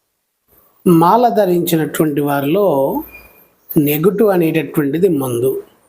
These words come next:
ఆ మందులో చాలా వరకు మార్పు వచ్చిందని తెలియచేశారు. సమాజంలో సమయానికి విలువ ఇవ్వకుండా బయట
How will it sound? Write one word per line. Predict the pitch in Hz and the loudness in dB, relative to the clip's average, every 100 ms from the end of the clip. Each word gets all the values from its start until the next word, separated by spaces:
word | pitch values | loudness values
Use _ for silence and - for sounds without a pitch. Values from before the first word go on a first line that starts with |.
| _ _ _ _ - | _ _ _ _ -6
ఆ | 143 143 | -4 -4
మందులో | 147 143 175 202 202 | -4 -2 -2 0 0
చాలా | - 139 135 151 180 | 0 -2 -2 0 0
వరకు | 185 175 170 196 | 2 2 0 -2
మార్పు | 160 135 143 175 196 | -2 -4 -6 -4 -2
వచ్చిందని | 175 143 - 151 143 139 175 | -2 -2 -4 -2 -2 0 -2
తెలియచేశారు. | 180 127 131 131 131 120 - 127 - _ _ _ _ _ _ _ _ _ _ - | -2 -2 -2 -2 -4 -4 -2 -4 -6 _ _ _ _ _ _ _ _ _ _ -6
సమాజంలో | - 156 190 208 214 190 175 151 147 185 - | -4 -2 -2 0 2 2 2 0 -2 -4 -4
సమయానికి | - 147 170 190 190 190 180 156 | -2 -2 -2 -2 0 0 0 0
విలువ | 135 139 170 | 0 0 2
ఇవ్వకుండా | 160 143 139 143 127 123 139 - _ _ _ _ _ _ _ - | 2 0 -2 -2 0 -2 -2 -6 _ _ _ _ _ _ _ 0
బయట | 147 156 180 | 0 0 0